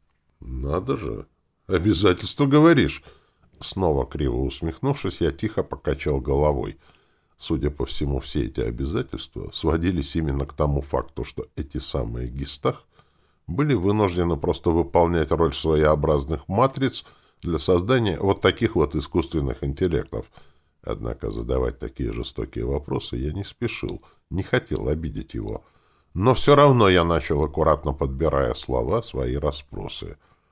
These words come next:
И в конце концов выяснил то, что действительно представители этой расы считали своим долгом выполнять именно такую работу для хозяев. Дело в том, что сами представители древней расы, известной под названием Харун,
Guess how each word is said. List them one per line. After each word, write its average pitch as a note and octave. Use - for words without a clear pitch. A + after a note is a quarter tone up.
И -
в -
конце -
концов A2
выяснил G2
то, D#2+
что -
действительно D#2
представители G#2+
этой D#2+
расы F2+
считали F2
своим D#2+
долгом A2
выполнять E2+
именно D#2+
такую -
работу D2
для F2
хозяев. D2+
Дело C#2+
в -
том, C#2+
что C#2+
сами C2+
представители B1+
древней C2+
расы, -
известной C#2
под C2
названием C2
Харун, D3